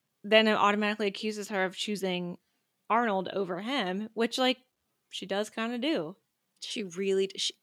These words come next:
Speaker 2: constantly does. Which, like, yeah. I feel like that's just further proof that this relationship between Arnold Arnold and Claire Arnold is not fantastic
Speaker 1: Mm-hmm.
Speaker 2: because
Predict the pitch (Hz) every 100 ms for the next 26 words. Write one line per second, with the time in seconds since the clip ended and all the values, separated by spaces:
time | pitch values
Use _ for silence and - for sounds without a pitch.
0 | _ - - 208 202 190 190 - 147 -
1 | - - - - _ _ _ _ _ _
2 | _ _ _ _ _ 254 247 285 269 262
3 | - _ _ 285 311 175 - _ _ _
4 | _ _ _ _ _ _ _ _ 214 220
5 | 226 220 233 262 - _ _ - 214 214
6 | - - _ - 220 - _ 208 208 208
7 | 196 220 208 - 190 175 - _ _ _
8 | _ - 202 196 202 196 202 - 220 202
9 | 190 190 - 202 185 185 196 180 170 185
10 | 175 156 185 - 190 185 175 170 160 -
11 | 175 175 170 - 170 185 190 185 175 156
12 | - - 214 196 196 185 190 - 214 202
13 | 160